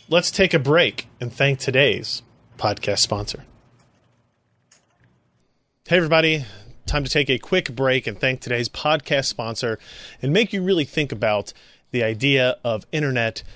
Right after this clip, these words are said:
security. This episode of the P C Perspective Podcast is sponsored by Kaspersky. Uh, Kaspersky Lab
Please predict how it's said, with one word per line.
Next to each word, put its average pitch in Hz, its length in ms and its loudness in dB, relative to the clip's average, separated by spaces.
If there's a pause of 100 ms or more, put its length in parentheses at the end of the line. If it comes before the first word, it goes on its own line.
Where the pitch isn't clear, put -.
(120)
security. 131 580 0
This 131 180 -2
episode 139 320 0
of 117 60 -2
the 113 60 -8
P 147 140 -2
C 127 140 -4
Perspective 120 440 -4
Podcast 113 540 0
is 156 260 0 (120)
sponsored 131 400 -2
by 113 280 2
Kaspersky. - 1040 2 (340)
Uh, 113 220 0
Kaspersky 180 600 0
Lab 120 460 2